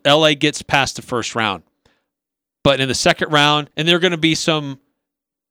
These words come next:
bad basketball from everybody in the first round. But by the second round, <clears throat> they'll be more tuned up, more ready to go, more focused.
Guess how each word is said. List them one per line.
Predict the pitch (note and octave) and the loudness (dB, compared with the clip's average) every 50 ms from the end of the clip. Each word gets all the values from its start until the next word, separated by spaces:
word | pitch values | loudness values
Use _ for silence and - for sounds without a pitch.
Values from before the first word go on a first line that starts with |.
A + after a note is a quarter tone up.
| _ - | _ -6
bad | C3 B2 E3 F#3 F#3 F3 D3+ | 0 2 4 4 4 4 2
basketball | C#3 D3 D3+ D3+ - - D3+ D3 C3+ | 2 2 2 0 -2 -4 -4 -4 -4
from | - - C3 C#3 | -4 -6 -4 2
everybody | D3 D#3 D#3+ D#3+ D#3 B2+ C3 A#2+ A2+ A#2 | 2 2 4 2 2 0 0 0 0 -2
in | A2+ A2+ | -4 -8
the | G#2+ | -8
first | - - A#2 G#2 - - - | -6 -4 -4 -4 -6 -8 -10
round. | G#2 F2+ D#2+ C#2+ _ _ _ _ _ _ _ _ _ _ _ _ _ _ _ _ _ _ _ _ | -10 -10 -12 -16 _ _ _ _ _ _ _ _ _ _ _ _ _ _ _ _ _ _ _ _
But | - C3 | 0 2
by | D3+ C#3+ | 4 4
the | C3 B2+ | 4 2
second | A2+ - - D#3+ - - G#3 F#3 | 0 0 0 0 0 0 -2 0
round, | F#3 G3 G#3 G#3+ A#3 A3+ G3+ - - - - _ B2+ C3 _ | 2 2 2 2 0 -2 -6 -12 -18 -20 -20 _ _ _ _
<clears throat> | _ _ _ _ _ _ _ | _ _ _ _ _ _ _
they'll | B2 A#2+ D3+ E3+ F3 | -2 0 2 2 4
be | E3+ F3+ E3+ | 2 0 2
more | D#3+ E3 F3 D#3 | 2 2 2 0
tuned | - - - E3 D#3 D3 C3 | 0 -4 -6 -6 -2 0 2
up, | C#3+ D3 - _ - | 2 2 2 _ -6
more | C3 C#3+ D3 C3+ | -4 -4 -2 2
ready | C#3 C3+ C3 B2+ A#2+ | 2 2 2 0 -2
to | A2 A2 | -6 -2
go, | G#2 C3 C3+ C3 B2 | 0 2 2 4 2
more | A#2 A#2+ B2 A#2+ | 0 0 -2 -4
focused. | - - D#3 D#3 - - F#2 - - - | -2 0 -2 -2 -2 -4 -10 -16 -16 -18